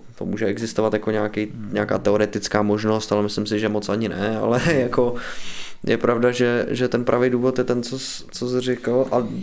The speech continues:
Speaker 1: taky je pravda, že jako historicky se podobné věci prostě děly, že jo. Nebylo to s virem nikdy zatím, ale operovalo se s, s jinýma hrozbama a s jinýma prostě, mm, nástrojema, jak tohle udělat,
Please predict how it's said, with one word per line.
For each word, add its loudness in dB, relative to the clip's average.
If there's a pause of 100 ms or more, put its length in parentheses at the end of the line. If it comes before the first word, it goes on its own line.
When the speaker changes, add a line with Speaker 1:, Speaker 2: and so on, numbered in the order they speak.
(100)
Speaker 1:
taky 4
je 6
pravda, 4
že 2
jako 2
historicky 0
se -2
podobné 0
věci 2
prostě 0
děly, 2
že -4
jo. -2 (140)
Nebylo 2
to 2
s -2
virem 2
nikdy 2
zatím, 2
ale 2 (1120)
operovalo 2
se 0
s, 0
s -4
jinýma 2
hrozbama 2 (100)
a 0
s -2
jinýma 2
prostě, -2
mm, -2 (760)
nástrojema, -2 (440)
jak -4 (120)
tohle 2
udělat, 2